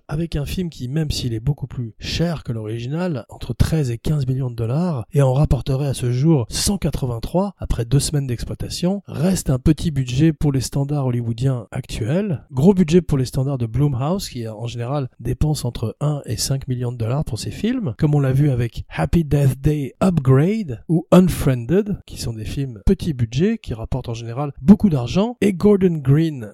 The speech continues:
et Danny McBride ont l'intelligence d'engager des formidables seconds rôles, des acteurs comme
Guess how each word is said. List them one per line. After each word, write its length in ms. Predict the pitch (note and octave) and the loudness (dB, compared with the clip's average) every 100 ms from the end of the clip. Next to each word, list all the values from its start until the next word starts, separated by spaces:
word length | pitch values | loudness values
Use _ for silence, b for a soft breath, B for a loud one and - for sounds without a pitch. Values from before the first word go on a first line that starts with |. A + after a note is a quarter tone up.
| - | -4
et 100 | D3 | -2
Danny 240 | E3+ F3 | 0 0
McBride 420 | C#3+ B2 C3 F#3 E3 | 0 -2 -2 -2 0
ont 100 | C#3+ | 0
l'intelligence 640 | C#3+ C#3 C3 E3 E3 - C3+ | -2 -4 -2 -4 -4 -8 -10
d'engager 420 | C3+ C3+ A#2+ D3 | -6 -4 -6 -6
des 180 | B2+ G#2 | -8 -8
formidables 640 | - D3+ B2+ B2 C#3 A#2 | -6 -4 -4 -6 -4 -4
seconds 340 | - D3+ B2 | -2 -4 -2
rôles, 220 | A2 C#3+ D3+ | -2 -2 -2
des 160 | A2+ | -4
acteurs 280 | A#2 - C#3 | -6 -4 -4
comme 140 | A2 | -6